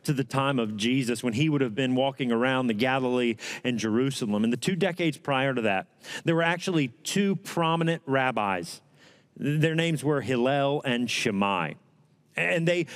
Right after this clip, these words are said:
not only were prominent rabbis, but they had schools and teams of disciples, much like Jesus, who had disciples that followed him around. Hillel and Shammai had disciples. And they had schools that built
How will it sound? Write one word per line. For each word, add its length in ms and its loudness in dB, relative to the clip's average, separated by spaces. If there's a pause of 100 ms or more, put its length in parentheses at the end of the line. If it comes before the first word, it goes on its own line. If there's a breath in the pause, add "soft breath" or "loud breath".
not 220 2
only 200 2
were 140 0
prominent 400 -2
rabbis, 380 0
but 140 -6
they 100 0
had 200 0
schools 760 0
and 280 0
teams 400 2
of 180 -2
disciples, 680 0
much 240 -2
like 200 -2
Jesus, 460 0 (380 loud breath)
who 140 0
had 160 0
disciples 540 -2
that 120 -4
followed 400 0
him 480 0
around. 600 0
Hillel 580 0 (200 loud breath)
and 220 -2
Shammai 680 0 (520)
had 280 -2
disciples. 840 -6 (300)
And 100 0
they 80 4
had 220 0
schools 680 0 (220 loud breath)
that 320 -2
built 340 0